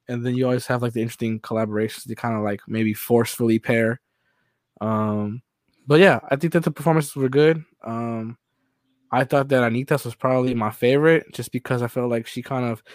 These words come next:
even though I feel she got cut short, I think that she kind of, she was the one that I think best represented who she is as an artist. I mean, she's, like, the culmination of three different, you know, languages and cultures, if you will. Um, the women's damn trilingual, and I think that she got to display that.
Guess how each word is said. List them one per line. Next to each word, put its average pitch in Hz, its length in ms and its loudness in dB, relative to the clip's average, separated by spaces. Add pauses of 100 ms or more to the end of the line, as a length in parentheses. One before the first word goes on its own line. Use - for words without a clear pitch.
(160)
even 220 240 8
though 208 100 10
I 175 200 6
feel 185 180 4
she - 100 -4
got 175 140 4
cut 147 180 0
short, 170 400 2 (400)
I 120 80 -4
think 156 300 -4
that 131 120 2
she 143 380 -2 (140)
kind 156 300 2
of, - 200 -8
she 175 140 0
was 196 120 6
the 170 100 4
one 151 200 4
that 151 60 2
I - 20 -4
think 131 300 -4
best 127 240 0
represented 123 520 -2
who 131 120 -2
she 120 260 -2
is 117 140 -2
as 110 100 -8
an 110 80 -8
artist. 104 420 -4
I - 40 -12
mean, 113 100 -4
she's, 131 160 -10
like, 135 100 0
the 135 60 -6
culmination 123 600 0
of 110 120 -2
three 127 200 2
different, 120 400 -4 (560)
you 123 80 -2
know, 110 120 0
languages 117 520 0
and 107 100 -4
cultures, 120 300 -2
if 107 120 -8
you 107 100 0
will. 110 300 4 (680)
Um, 110 340 2
the 113 60 0
women's 123 400 4
damn 120 280 2
trilingual, 120 560 2
and 110 80 2
I 110 40 2
think 135 240 -4
that 127 80 -8
she 127 140 0
got 117 180 0
to 117 80 -2
display 117 380 2
that. 107 260 2